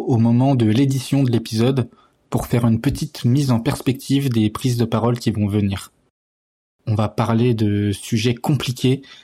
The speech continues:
et il va y avoir beaucoup de questionnements autour des discriminations.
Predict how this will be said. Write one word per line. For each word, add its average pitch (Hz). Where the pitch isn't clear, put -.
et 127
il 113
va 113
y 113
avoir 113
beaucoup 156
de 131
questionnements 123
autour 123
des 107
discriminations. 113